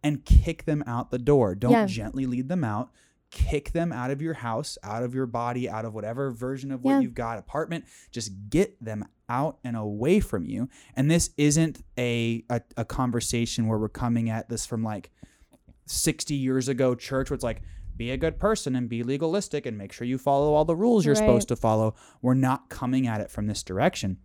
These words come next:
Speaker 1: We're saying, if we are to take the sacrifice of Jesus
Speaker 2: Mm-hmm.
Speaker 1: seriously, we have no other option but to respond
Speaker 2: Yeah.
Speaker 1: this way and go, "I am loyal to the King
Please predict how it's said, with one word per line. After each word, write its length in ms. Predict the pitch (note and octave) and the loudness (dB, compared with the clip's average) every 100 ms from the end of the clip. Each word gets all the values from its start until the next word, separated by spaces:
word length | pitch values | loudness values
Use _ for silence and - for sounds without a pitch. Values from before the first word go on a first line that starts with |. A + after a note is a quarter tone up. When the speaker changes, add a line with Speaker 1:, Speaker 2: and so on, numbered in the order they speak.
| _ _ _ _ _ | _ _ _ _ _
Speaker 1:
We're 120 | C#3+ C3+ | 6 6
saying, 460 | C#3+ B2+ A#2+ A2+ - - - - - - | 6 4 2 0 -6 -14 -20 -20 -20 -2
if 320 | C3+ D#3+ - | 2 2 2
we 200 | C3+ C#3 | 0 2
are 120 | C3 | 2
to 140 | A#2 A#2 | 0 -4
take 600 | - - A2 B2+ - - - | -4 -2 2 0 0 -14 -4
the 100 | A2 | -2
sacrifice 800 | - G#2 G#2+ - A#2+ A#2+ B2 - | 0 -2 -2 -4 -4 -2 -2 -6
of 120 | G#2 | -8
Jesus 440 | G2 G#2 A2 A2+ | -6 -4 -2 -2
Speaker 2:
Mm-hmm. 120 | A#3 A3+ | 0 2
Speaker 1:
seriously, 680 | A#3 A#2 - - C#3+ E3+ - - _ - | 2 2 0 0 0 -2 -6 -20 _ -2
we 180 | A#2+ A2 | 0 0
have 240 | A2 F#2+ | -2 -4
no 380 | G2 G#2 A2+ C3 - | -4 -2 0 0 -2
other 300 | A#2 A2+ - | -4 -4 -4
option 600 | G2+ G#2 - - B2+ D#3 _ | -4 -6 -6 -6 -6 -6 _
but 120 | - - | -12 -10
to 80 | G2+ | -10
respond 520 | G2+ - - G2+ G2 | -8 -8 -4 -2 -2
Speaker 2:
Yeah. 60 | G2+ | -2
Speaker 1:
this 160 | - - | -6 -4
way 280 | G#2+ G2+ - _ _ | -4 -4 -10 _ _
and 180 | A#2 A2+ | -4 0
go, 400 | A#2 A2 F#2 - _ _ _ - | 2 2 -2 -6 _ _ _ -6
"I 180 | A#2+ C3+ | 0 2
am 360 | A2+ G#2 G#2 | 0 -2 -2
loyal 520 | A2 A#2 A2+ - - - _ _ _ _ - | 0 2 2 -2 -6 -12 _ _ _ _ -10
to 100 | - | -6
the 100 | G#2+ | -6
King 640 | - - - A#2+ A2+ C#3 | -10 -6 -2 0 0 -2